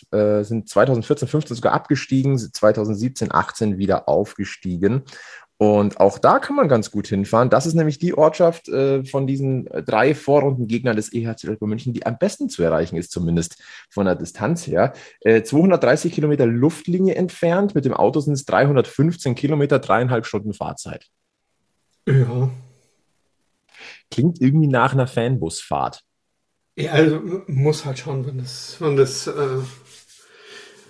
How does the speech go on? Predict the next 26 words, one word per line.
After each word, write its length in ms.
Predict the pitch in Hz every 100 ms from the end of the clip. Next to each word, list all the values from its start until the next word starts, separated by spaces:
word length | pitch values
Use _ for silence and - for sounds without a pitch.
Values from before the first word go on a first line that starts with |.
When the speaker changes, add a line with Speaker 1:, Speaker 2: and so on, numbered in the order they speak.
| _ _ _ _ _ - - -
Speaker 2:
wann 180 | 151 151
das 160 | 143 -
echt, 200 | - -
ja, 140 | -
auf 220 | 139 -
jeden 200 | 147 135
Fall. 320 | 127 143 147 - - _
Also, 280 | 156 143 131 - - _ _ - - _ -
eigentlich 340 | 151 160 -
alles 280 | - 143 -
drei 220 | 139 139
interessant 640 | - 143 - 131 151 135 -
zum 160 | 143
Hinfahren. 460 | 131 156 - 123 127 - _ _ _ _ _ _ _ _ _ _ _ _ _ _ _
Speaker 1:
Ich 60 |
sag 120 | 95 110
mal 60 |
nur, 160 | 120 113
der, 140 | 104
hier 120 | 117
ist 120 | 120 95
der 60 |
Aufwand 280 | 101 - 95
wahrscheinlich 340 | 95 95 87
am 120 | - 92
geringsten. 560 | 90 98 - - -